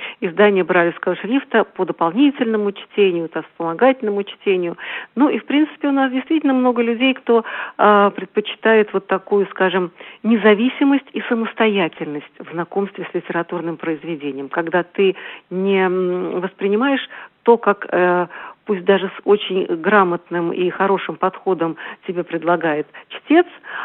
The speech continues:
но сам принимаешь решение, э, о прочтении произведения, эмоциональной окраски и так далее. Вот, э, таких людей, тем не менее, все-таки много. Конечно, нам хотелось бы, чтобы, э, брайлевский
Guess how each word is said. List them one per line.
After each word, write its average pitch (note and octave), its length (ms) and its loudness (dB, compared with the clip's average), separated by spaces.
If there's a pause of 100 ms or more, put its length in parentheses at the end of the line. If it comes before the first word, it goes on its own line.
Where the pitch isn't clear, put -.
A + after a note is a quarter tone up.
(160)
но G3 260 -4 (160)
сам C#4 240 4
принимаешь G#3 580 0
решение, F#3+ 800 -2 (140)
э, - 300 -6
о F#3 160 2
прочтении F#3+ 680 -2
произведения, F3+ 840 0
эмоциональной E3 720 -2
окраски G3 460 -4
и D#3 40 -6
так D3+ 260 -6
далее. C#3 320 -6
Вот, E3 140 -8 (100)
э, E3 180 -2
таких G3 360 -6
людей, G#3 220 2
тем G3+ 240 0
не F#3+ 60 0
менее, F#3+ 360 0
все-таки F3+ 340 -8
много. D#3 500 -6 (440)
Конечно, F#3+ 420 -2
нам D#3+ 120 -4
хотелось E3 420 -8
бы, D#3+ 140 -10
чтобы, D#3+ 340 -6 (360)
э, D#3+ 220 -2
брайлевский E3+ 540 -2